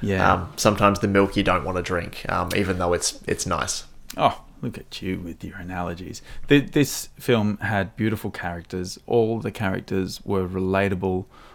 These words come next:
Speaker 1: All of them brought their own level of humour. Uh, they had their own agendas,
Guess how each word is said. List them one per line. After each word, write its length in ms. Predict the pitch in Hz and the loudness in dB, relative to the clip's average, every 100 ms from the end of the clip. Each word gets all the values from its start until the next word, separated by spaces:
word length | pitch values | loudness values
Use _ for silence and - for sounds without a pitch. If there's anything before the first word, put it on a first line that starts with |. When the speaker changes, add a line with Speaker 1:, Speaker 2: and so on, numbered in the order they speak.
| - | -8
Speaker 1:
All 260 | - 113 117 | 2 4 4
of 100 | 95 | 2
them 220 | 104 98 | 2 2
brought 340 | 101 98 92 - | 2 2 2 0
their 220 | 95 92 | 0 0
own 500 | 95 98 98 98 - | 0 0 0 0 -2
level 500 | - 98 95 92 90 - | -4 -4 -2 -2 -4 -2
of 300 | 98 104 - | 0 -2 -4
humour. 540 | - 107 104 117 139 - - - - - | -4 0 2 2 -2 -10 -20 -20 -18 -6
Uh, 280 | 98 90 | -2 0
they 200 | 87 90 | 0 -2
had 200 | 85 95 | -2 -4
their 240 | 92 90 - - | 0 -2 -2 -4
own 560 | 104 104 104 101 98 - - - - | -2 0 2 2 2 -2 -12 -20 -8
agendas, 840 | - 90 98 101 113 165 196 - | -4 0 2 4 4 2 -2 -10